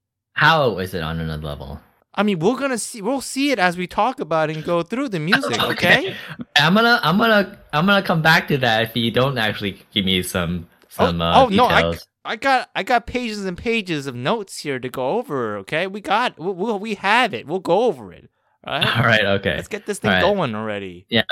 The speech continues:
Speaker 1: so let's prepare our Chandok and talk about Blackpink back in the day. And so what we'll do here is we'll only talk about stuff from two thousand sixteen, their debut,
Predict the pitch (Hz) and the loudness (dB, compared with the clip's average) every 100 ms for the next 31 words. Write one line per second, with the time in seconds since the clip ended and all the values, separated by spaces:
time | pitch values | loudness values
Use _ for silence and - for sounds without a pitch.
0 | 90 - 117 131 220 220 - 180 156 131 | -2 2 6 6 4 0 -4 0 4 4
1 | 123 123 214 85 90 90 85 - 85 98 | 4 0 -4 -4 -2 -2 -2 -6 -2 -2
2 | 104 101 92 - 104 104 - - 95 92 | 0 0 0 2 0 0 -4 -6 -4 -4
3 | 90 90 87 95 90 80 - 85 85 76 | -4 -2 -2 -4 -4 -4 -2 0 0 -4
4 | - - - _ - 95 - 101 92 87 | -12 -20 -20 _ -4 -2 2 2 2 -2
5 | - _ _ _ 127 170 147 151 135 117 | -14 _ _ _ 4 4 4 4 4 2
6 | 110 107 95 87 87 92 - 87 87 87 | 0 0 0 2 2 -2 -6 -2 -2 -2
7 | - 107 113 120 143 165 160 143 139 120 | 0 2 2 2 2 2 2 0 0 2
8 | 107 101 - - _ - - - - 104 | 2 2 -2 -10 _ -20 -16 -10 2 2
9 | 98 98 _ - 95 - 120 135 143 143 | 2 -2 _ -2 0 0 2 4 4 2
10 | 120 - - - 92 90 95 - _ - | 0 -4 -6 -4 -2 -2 -4 -6 _ 2
11 | 98 90 92 87 85 87 90 | 4 4 2 2 0 0 -4